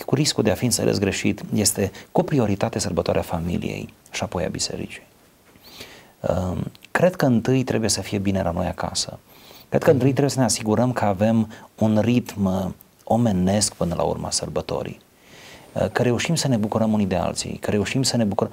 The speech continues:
Speaker 1: Noi și așa spunem în mesajele noastre de sărbători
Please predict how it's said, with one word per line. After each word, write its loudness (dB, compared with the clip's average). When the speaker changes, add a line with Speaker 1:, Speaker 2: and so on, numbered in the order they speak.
Speaker 1:
Noi 4
și -2
așa -2
spunem 0
în 0
mesajele 2
noastre 0
de -2
sărbători -2